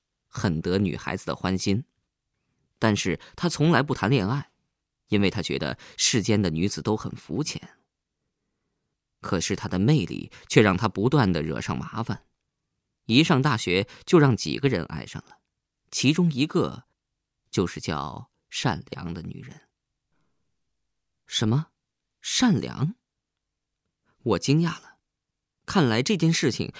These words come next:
远非我想象的这般简单。他看了我一眼，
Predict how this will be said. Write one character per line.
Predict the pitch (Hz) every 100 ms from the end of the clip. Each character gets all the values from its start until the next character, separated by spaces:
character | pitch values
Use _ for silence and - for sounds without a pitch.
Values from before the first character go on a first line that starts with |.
| -
远 | 120 104 101
非 | 175
我 | 160
想 | - - - 131
象 | - 196
的 | 85
这 | -
般 | 92 92
简 | - -
单。 | - - _ _ _ _ _ _ _ _ _ _ _ _ _ _ _ _ _ _ _ _
他 | - 98
看 | - 113
了 | 98
我 | 101
一 | 104
眼， | - 67 - _